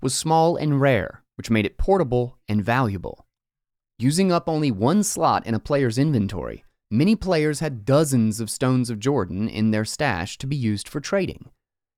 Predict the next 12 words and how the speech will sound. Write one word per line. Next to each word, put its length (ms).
Prices 540
emerged 720
naturally. 640
Most 460
desirable 640
weapons, 480
which 240
usually 320
belong 360
to 100
the 100
unique 480